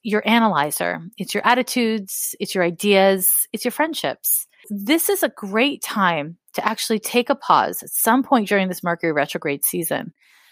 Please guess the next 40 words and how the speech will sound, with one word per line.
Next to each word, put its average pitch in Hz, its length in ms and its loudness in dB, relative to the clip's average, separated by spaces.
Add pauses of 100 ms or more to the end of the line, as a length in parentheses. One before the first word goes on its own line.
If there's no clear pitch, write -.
(120)
and 233 240 6
really 269 240 4
reflect 277 640 -2
on 170 540 0
two - 140 -8
thousand 185 320 -2
eighteen. 147 640 -8 (340)
Everything 285 360 -2
is 269 120 -2
happening 208 380 -2
so - 280 -6
quickly 170 380 -8
these 147 240 -10
days. - 400 -10 (300)
It's 214 100 -4
incredibly 233 540 0
easy 208 320 -2
to 185 80 -2
feel 185 260 -2
like, 165 220 0
"Well, 214 160 6
it - 100 -2
happened, 180 380 -4
you 175 80 -4
know, 101 100 -4
forty-eight 156 380 0
hours 147 240 0
ago," 147 100 -4
or, 131 140 -2
"That 160 160 2
was, - 100 -4
like, 151 180 -4
a 165 60 -2
week 160 280 -4
ago. 110 360 -6
Oh 180 100 0
my 139 140 -2
God, 110 240 -10
who 185 80 -6
cares?" 123 460 -2